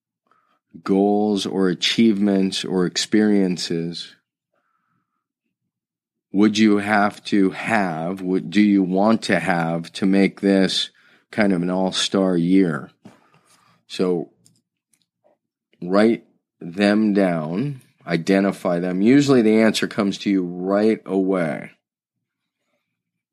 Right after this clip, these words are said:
And it's okay if they kind of scare you or make you doubt. Just, just write it down anyways. And then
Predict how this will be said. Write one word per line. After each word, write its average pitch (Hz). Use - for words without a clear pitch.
And 92
it's 92
okay 104
if 92
they 95
kind 98
of 90
scare 98
you 95
or 90
make 92
you 90
doubt. 80
Just, -
just -
write 98
it 90
down 90
anyways. 87
And 95
then 110